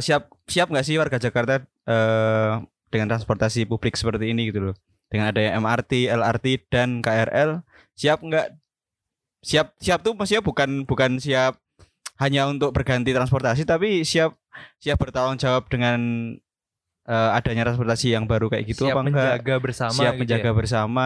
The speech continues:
Speaker 1: siap nek wong Jawa le bilang handar beni gitu loh. Jadi kita tuh juga
Speaker 2: Apa
Speaker 1: harusnya
Speaker 2: tuh?
Speaker 1: merasa memiliki ketika
Speaker 2: Ah.
Speaker 1: ada sesuatu yang baru dan itu tuh dipakai bersama gitu.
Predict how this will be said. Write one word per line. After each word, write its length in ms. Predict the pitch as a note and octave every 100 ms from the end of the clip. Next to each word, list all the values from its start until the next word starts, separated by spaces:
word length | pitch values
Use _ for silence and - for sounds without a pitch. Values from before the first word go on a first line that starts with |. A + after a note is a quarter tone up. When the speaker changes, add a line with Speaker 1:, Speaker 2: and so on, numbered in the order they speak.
| C3
Speaker 1:
siap 240 | C3+ A#2+ - _ _
nek 160 | B2 A2+
wong 140 | C3
Jawa 280 | C3 B2+ C#3
le 200 | D3 C#3
bilang 520 | B2+ B2+ B2+ D3 C3+ - _ _
handar 380 | - C3 B2+ B2
beni 340 | B2 A#2 C3+
gitu 140 | C3 A#2
loh. 100 | G#2
Jadi 380 | A2 B2+ C3 -
kita 220 | - C3+
tuh 80 | F3+
juga 240 | D3+ A#2+
Speaker 2:
Apa 100 | -
Speaker 1:
harusnya 300 | - C3 D#3+
Speaker 2:
tuh? 20 | E3
Speaker 1:
merasa 160 | C#3 C#3+
memiliki 580 | C3+ C3+ C3 A#2+ D3+ A#2 - - _
ketika 460 | - C3 B2+ C#3 C#3
Speaker 2:
Ah. 220 | - A2
Speaker 1:
ada 100 | -
sesuatu 380 | A#2+ A#2+ B2+ A#2
yang 320 | C#3+ B2 A#2 - _ _ _
baru 320 | A#2 B2 B2+
dan 160 | B2 A2+
itu 160 | A#2+ D3
tuh 100 | D#3+
dipakai 260 | D#3 - A#2
bersama 400 | G#2 - A2+ A2+ G#2+
gitu. 160 | G2+